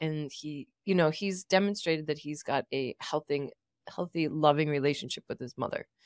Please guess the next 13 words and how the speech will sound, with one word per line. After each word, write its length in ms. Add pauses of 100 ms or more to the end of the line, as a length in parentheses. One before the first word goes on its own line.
(400)
So 180
it 120
would 160
depend 440
on 180
what, 320
like, 260
how 360
much 280
of 80
a 80
mama's 340
boy. 400